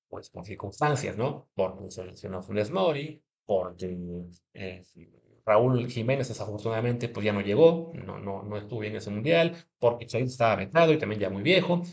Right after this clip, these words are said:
sea, le tocó ser el titular en el mundial, y bueno, él sí es un caso más cercano a, a lo de Luis Chávez, en cuanto que sí, su despegue, eh, estuvo más cerca del mundial,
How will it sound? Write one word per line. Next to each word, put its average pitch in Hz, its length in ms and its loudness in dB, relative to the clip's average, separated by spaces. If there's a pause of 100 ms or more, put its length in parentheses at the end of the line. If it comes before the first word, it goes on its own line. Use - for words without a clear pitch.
(240)
sea, - 320 -8 (220)
le 120 120 6
tocó 175 300 8
ser 180 320 8
el 110 140 -2
titular 131 540 0 (680)
en 117 200 -2
el 117 100 0
mundial, 156 520 2 (200)
y 185 100 -2
bueno, 190 520 2 (180)
él 131 220 0
sí 143 360 -4 (340)
es 139 220 0
un 160 100 0
caso 156 480 6
más 156 340 4
cercano 147 760 0
a, 98 480 -20
a 113 120 -6
lo 107 100 -4
de 107 80 0
Luis 135 180 -2
Chávez, 151 540 -4
en 98 180 -8
cuanto 95 320 -6
que 92 120 -6
sí, - 140 -6
su - 120 -6
despegue, 104 640 2 (340)
eh, 92 300 -10
estuvo 123 360 0
más 120 200 0
cerca 123 320 2
del 104 100 2
mundial, 139 600 2